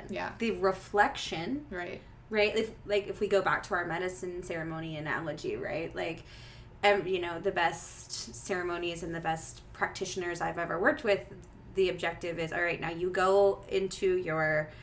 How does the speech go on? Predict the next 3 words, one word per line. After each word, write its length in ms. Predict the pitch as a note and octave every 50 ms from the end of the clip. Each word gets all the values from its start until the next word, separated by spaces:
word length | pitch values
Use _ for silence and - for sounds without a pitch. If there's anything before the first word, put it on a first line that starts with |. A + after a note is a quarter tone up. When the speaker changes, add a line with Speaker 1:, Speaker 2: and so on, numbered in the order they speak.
| - - - - - - - - - - - - - - -
Speaker 2:
sacred 560 | - - - - G3+ F#3+ F#3+ - G#3+ G3+ G3
s-, 80 | - -
silence 1120 | - - - - - - - - E3 F#3 G3 G3+ G#3 G#3 G3+ G3+ - - - - - -